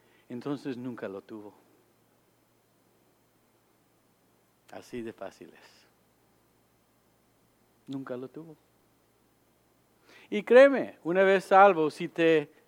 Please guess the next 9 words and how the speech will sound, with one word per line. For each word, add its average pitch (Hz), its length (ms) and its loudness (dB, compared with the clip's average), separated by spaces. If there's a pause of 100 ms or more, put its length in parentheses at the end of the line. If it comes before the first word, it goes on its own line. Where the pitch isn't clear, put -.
(140)
pierdes, 214 880 6 (240)
si 202 200 -10
te 185 200 4
desvías, 185 880 4 (200)
¿qué 247 140 8
hace 233 300 8
el 220 80 6
buen 214 240 2
pastor? 214 560 6